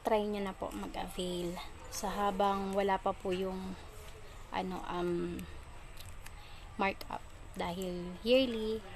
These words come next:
nagtataas po yung monthly natin. Nagtataas. So, sayang naman para ma-avail nyo po. Yun lang.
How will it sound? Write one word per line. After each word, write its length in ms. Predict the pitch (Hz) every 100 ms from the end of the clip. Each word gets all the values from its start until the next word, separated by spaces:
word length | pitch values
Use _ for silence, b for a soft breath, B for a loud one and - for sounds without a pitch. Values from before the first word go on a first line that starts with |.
| -
nagtataas 640 | 202 196 180 - - - -
po 80 | 202
yung 320 | 190 196 202 196 B B B -
monthly 400 | 196 185 190 180
natin. 480 | 160 - - - 104
Nagtataas. 560 | - 92 - - - -
So, 560 | - - 185 175 175 - -
sayang 480 | - 220 214 196 190
naman 320 | 175 170 -
para 240 | 190 180
ma-avail 560 | 185 - 190 185 185 185
nyo 160 | 185 -
po. 80 | 175 - - B B B B B - - - - - - - - - - - - - - - - - - -
Yun 240 | 302 285
lang. 320 | 262 262 269